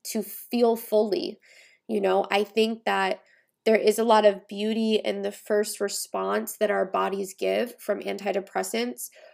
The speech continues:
but what ends up happening for me personally is that I go into kind of a numbing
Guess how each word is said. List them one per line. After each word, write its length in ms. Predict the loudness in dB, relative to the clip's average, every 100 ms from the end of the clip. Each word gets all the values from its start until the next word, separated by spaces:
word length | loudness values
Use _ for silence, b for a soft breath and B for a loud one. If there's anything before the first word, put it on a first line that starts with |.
| _
but 120 | 6
what 200 | 6 4
ends 200 | 0 0
up 140 | -2 -4
happening 680 | -4 -2 -2 0 0 0
for 280 | -4 -2 -2
me 260 | -2 -4 -4
personally 720 | -4 -4 -4 -4 -2 -2 -2
is 200 | -2 0
that 240 | 0 0
I 100 | -2
go 240 | 0 0 0
into 240 | -2 -6
kind 300 | -8 -6 -2
of 100 | -2
a 60 | -2
numbing 760 | -2 -2 -2 0 0 -2 -6